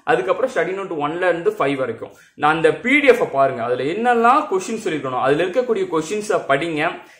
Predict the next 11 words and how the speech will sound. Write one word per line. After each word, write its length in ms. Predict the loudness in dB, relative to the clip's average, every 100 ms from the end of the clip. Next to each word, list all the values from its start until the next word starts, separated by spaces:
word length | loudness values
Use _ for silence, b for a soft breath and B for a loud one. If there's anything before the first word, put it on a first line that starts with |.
| -2
எயிட்டி 440 | 0 0 -2 -6
ஃபைவ் 240 | -2 0 0
பர்சன்டேஜ் 500 | 0 0 2 2 2
உங்களுக்கு 320 | 2 2 2
கண்டிப்பா 380 | 0 -2 -2 -2 -2
கவர் 320 | 0 0 2
ஆகி 160 | 2
தான் 160 | 0 -2
நீங்க 160 | -4 -6
போவீங்க 360 | -6 -8 -12 -18 _ -14
ஓகேவா? 300 | -8 -4